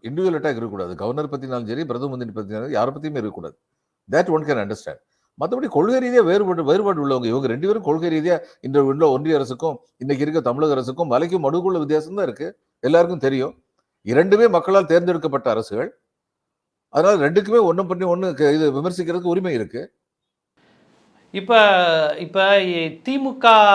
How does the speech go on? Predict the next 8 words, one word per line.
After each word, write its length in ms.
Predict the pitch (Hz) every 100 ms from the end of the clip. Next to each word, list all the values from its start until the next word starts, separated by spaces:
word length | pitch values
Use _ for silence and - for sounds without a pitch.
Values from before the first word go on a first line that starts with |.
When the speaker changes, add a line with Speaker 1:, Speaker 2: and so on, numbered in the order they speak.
| 190 180
Speaker 2:
வந்து 340 | 180 185 220
ஆட்சி 380 | 180 180 180 196
அறுபத்தேழுல 880 | 160 185 185 180 170 165 165 160 143 143
வந்ததுக்கு 520 | 139 160 165 156 143
பிறகு 320 | 143 147 151
நல்லா 160 | 151 151
கவனிச்சு 300 | 151 139 139
பாத்தீங்கன்னா, 460 | 135 131 127 175